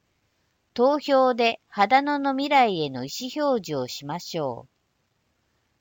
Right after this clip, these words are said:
選挙当日の問い合わせは、臨時電話八二二一零零を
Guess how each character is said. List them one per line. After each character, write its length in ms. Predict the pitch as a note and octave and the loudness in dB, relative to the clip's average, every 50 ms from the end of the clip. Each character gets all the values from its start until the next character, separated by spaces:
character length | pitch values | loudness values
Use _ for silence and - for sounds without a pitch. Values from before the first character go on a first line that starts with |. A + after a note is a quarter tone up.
| _ _ _ _ _ | _ _ _ _ _
選 300 | - - D#4+ E4 E4+ D#4+ | -6 -2 -2 0 0 -2
挙 220 | C4+ - A3+ G3+ G3 | -2 0 0 0 0
当 280 | - G3+ G3 G#3+ A#3 | 0 0 2 2 2
日 320 | A#3+ A3+ B3 A#3+ - B3 A#3 | 0 -2 -8 -10 -8 -6 -4
の 160 | A3+ A3 A3 | -4 -4 -4
問 280 | - G#3 G3 G3+ G#3+ | -2 -2 -2 0 0
い 80 | A3+ A#3 | 0 2
合 120 | A3 G#3+ | 2 4
わ 120 | G#3+ G#3+ G#3+ | 2 2 -2
せ 200 | - - G3 F#3 | -2 -4 -2 0
は、 240 | F#3 F3+ F#3 G3 - _ _ _ _ _ _ _ _ _ _ | 0 0 0 -2 -8 _ _ _ _ _ _ _ _ _ _
臨 360 | D#3+ D#3 G#3+ B3 C#4+ D4+ C#4+ | -8 -4 -4 -2 -2 -4 -6
時 180 | C4 D4 D4 C4 | -6 -6 -4 -2
電 320 | C#4+ C#4+ C#4 B3 F#3 D3 | 0 0 0 0 -2 -6
話 200 | B2+ B2 B2 - _ _ _ _ _ _ _ _ | -8 -10 -10 -12 _ _ _ _ _ _ _ _
八 400 | - G3 G3 - - - D4 C#4+ | -4 -4 -4 -4 -4 -8 -8 -6
二 380 | C#4 C#4 B3+ G#3+ D#3 A#2+ - _ _ _ _ _ _ | -4 -4 -4 -4 -4 -8 -10 _ _ _ _ _ _
二 420 | - G#3+ A#3+ C4+ C#4+ D4 D4 C#4+ D4 | -10 -4 -2 -2 -2 -2 -2 -4 -6
一 280 | C#4 - - F#3+ D#3+ | -8 -8 -8 -8 -4
零 280 | D3+ E3+ F#3 G#3+ A3+ A3+ | -2 0 2 2 2 2
零 300 | A3+ A#3 A3+ G#3 E3+ D3 | 2 0 0 0 0 -2
を 180 | C3 A#2+ - | -4 -8 -10